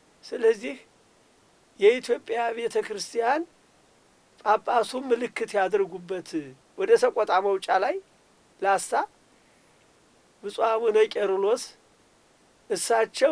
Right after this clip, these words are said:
የቤተ ክርስቲያን ቦታ ነው ብለው መስቀል ያቁሙበት። ከዚያ በኋላ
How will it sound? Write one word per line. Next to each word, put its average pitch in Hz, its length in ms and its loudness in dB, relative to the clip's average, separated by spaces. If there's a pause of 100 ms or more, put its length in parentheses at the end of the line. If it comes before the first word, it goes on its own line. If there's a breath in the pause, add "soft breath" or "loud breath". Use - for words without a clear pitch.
የቤተ 226 480 6
ክርስቲያን 226 680 -2 (1120)
ቦታ 202 280 4 (160)
ነው 190 200 0
ብለው 214 300 4 (840)
መስቀል 220 640 2 (680)
ያቁሙበት። 214 760 2 (420)
ከዚያ 220 360 2
በኋላ 214 400 -2